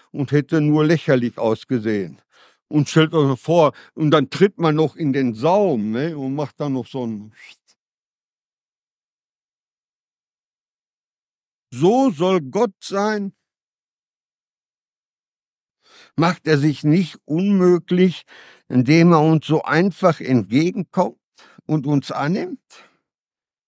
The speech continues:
Verliert er nicht alle Autorität durch die Art, in der uns in Jesus begegnet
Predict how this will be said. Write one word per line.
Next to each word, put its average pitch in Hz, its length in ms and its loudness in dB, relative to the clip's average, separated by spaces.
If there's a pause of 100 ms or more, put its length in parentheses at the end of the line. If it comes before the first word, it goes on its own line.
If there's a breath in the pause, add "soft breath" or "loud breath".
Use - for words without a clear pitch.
(120)
Verliert 165 520 -2
er 175 120 4
nicht 170 320 -4
alle 160 280 0
Autorität 156 1080 -2
durch 147 300 -4
die 143 160 -6
Art, 160 400 0 (280 loud breath)
in 147 200 0
der 151 280 -2
uns - 600 -6
in 147 220 2
Jesus 160 480 2
begegnet 156 840 -4